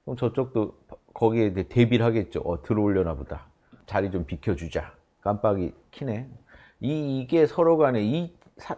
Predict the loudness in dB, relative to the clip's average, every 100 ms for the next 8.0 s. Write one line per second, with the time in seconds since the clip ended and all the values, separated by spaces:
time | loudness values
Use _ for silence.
0 | -8 -4 -4 -4 -8 0 2 2 0 -8
1 | -14 -20 -4 2 2 2 -8 -10 -6 -4
2 | -4 -4 -2 0 2 2 0 -2 -2 -4
3 | -10 -18 _ _ _ _ _ _ _ -8
4 | -2 0 0 -2 -8 -14 -18 _ _ _
5 | _ _ -16 -12 -12 -4 0 0 -2 -4
6 | -6 -8 -8 -10 -4 -2 0 -2 -6 -8
7 | -8 -8 -4 -4 -4 -8 -10 -12 -16